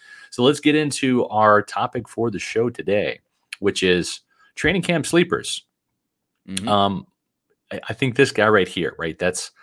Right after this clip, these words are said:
Speaker 1: Devin Tompkins from Utah State. This is a kid that, that, um,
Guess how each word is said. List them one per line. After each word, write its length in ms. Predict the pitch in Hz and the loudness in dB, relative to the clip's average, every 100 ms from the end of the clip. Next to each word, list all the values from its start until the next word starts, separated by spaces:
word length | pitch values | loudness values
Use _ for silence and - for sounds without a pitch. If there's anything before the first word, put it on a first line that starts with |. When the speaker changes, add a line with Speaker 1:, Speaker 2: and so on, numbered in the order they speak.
| - - - _ - | -20 -20 -20 _ 0
Speaker 1:
Devin 260 | 113 110 | 2 2
Tompkins 720 | 101 107 104 104 98 101 - - _ _ _ | 0 2 2 0 -4 -4 -8 -14 _ _ _
from 180 | - 95 | -6 -4
Utah 360 | 92 110 107 95 | -2 -2 0 0
State. 380 | - 101 90 80 | 0 -2 0 -2
This 180 | 113 | -2
is 120 | 131 107 | 0 -2
a 80 | |
kid 360 | 98 - 101 85 | -2 0 0 2
that, 260 | 85 80 _ _ - _ _ | 0 -2 _ _ -20 _ _
that, 280 | 92 78 92 | 0 2 2
um, 340 | 87 82 82 | 2 2 -4